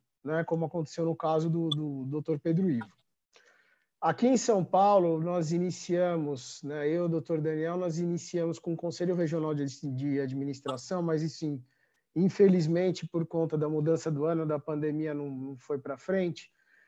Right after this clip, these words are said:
mas o estabelecimento de determinados protocolos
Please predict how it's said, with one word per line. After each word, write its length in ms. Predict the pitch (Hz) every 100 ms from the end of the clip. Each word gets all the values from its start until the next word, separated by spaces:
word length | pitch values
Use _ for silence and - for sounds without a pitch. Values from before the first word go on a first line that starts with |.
| _
mas 200 | 165 170
o 40 | 175
estabelecimento 800 | 202 190 202 190 185 185 202 190
de 100 | 185
determinados 800 | 185 196 190 180 196 190 - - _
protocolos 1500 | - 330 330 - 254 - - 214 214 180 139 117 - - -